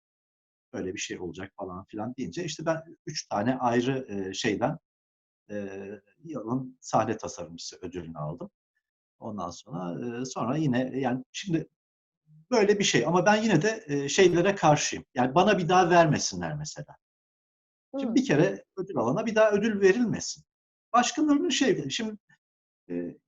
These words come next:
Speaker 1: güzel sa-, tasarımcı arkadaşlarımız var mesela. Onlar hep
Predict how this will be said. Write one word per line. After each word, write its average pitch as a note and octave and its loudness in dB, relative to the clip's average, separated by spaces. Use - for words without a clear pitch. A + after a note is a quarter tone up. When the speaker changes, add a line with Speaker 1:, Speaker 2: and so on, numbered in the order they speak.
Speaker 1:
güzel A#3 4
sa-, E3+ 0
tasarımcı G3+ 4
arkadaşlarımız G3 0
var D#3 0
mesela. C3 -2
Onlar F3 -2
hep F3+ -6